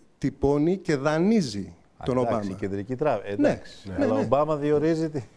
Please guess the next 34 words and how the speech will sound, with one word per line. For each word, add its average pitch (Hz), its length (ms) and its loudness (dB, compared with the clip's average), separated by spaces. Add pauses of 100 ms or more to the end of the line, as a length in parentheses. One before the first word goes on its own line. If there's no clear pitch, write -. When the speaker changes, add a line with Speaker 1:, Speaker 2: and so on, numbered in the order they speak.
(140)
Speaker 1:
Συγγνώμη, 247 320 -2
συγγνώμη, 240 260 -2
Speaker 2:
τη 254 120 2
Speaker 1:
όχι, - 100 4
όχι, - 100 4
Speaker 2:
διοίκηση - 260 -6
Speaker 1:
συγγνώμη, 214 280 0
όχι, 208 220 -4
Speaker 2:
της 131 240 -2
Speaker 1:
ε, 104 220 -4
Speaker 2:
Fed. 76 60 -14
Speaker 1:
αυτά - 140 -8
τα 180 100 0
δύο 185 140 0
ρήματα, 175 460 -2
τυπώνω 165 360 -4
και 170 100 -6
δανείζω, 147 280 -2
έχουν 190 140 -6
τεράστια 175 360 -4
διαφορά. 101 480 -8 (540)
Δηλαδή, 135 460 -4 (400)
Speaker 2:
Μα 110 120 -2
Speaker 1:
ε, 110 220 -2
Speaker 2:
η 104 200 -4
Fed 135 220 2
όμως 123 320 0
είναι 147 140 -6
η 165 40 -2
Ομοσπονδιακή 131 640 -2
Τράπεζα 117 400 0
των 120 120 -4
Ηνωμένων 156 340 -6
Πολιτειών. 185 240 -6